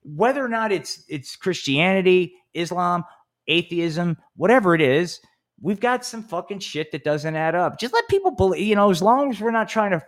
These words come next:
force my shoes on you, let 'em believe it. You know, I mean, I, to, to engage in religious di-, discussions where your intent is to come in to correct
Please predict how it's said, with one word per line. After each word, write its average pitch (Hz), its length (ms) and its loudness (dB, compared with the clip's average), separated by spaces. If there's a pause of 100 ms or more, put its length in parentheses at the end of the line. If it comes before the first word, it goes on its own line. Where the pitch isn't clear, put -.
(100)
force 196 360 2
my 175 220 -2
shoes 190 420 0
on 151 200 0
you, 190 120 -4
let 302 180 -2
'em 330 100 -10
believe 113 400 -12
it. 101 180 -14 (540)
You 160 100 -6
know, 175 120 2
I 170 220 4
mean, 190 280 2 (480)
I, 156 80 0
to, 190 220 2
to 208 200 4
engage 214 520 4
in 214 100 4
religious 190 580 2
di-, 151 220 -6 (160)
discussions 160 720 -4
where 147 100 -4
your 196 300 -2
intent 240 640 -8
is 147 140 -10
to 147 100 -14
come 185 300 -20
in 170 120 -20
to 139 80 -20
correct 165 640 -8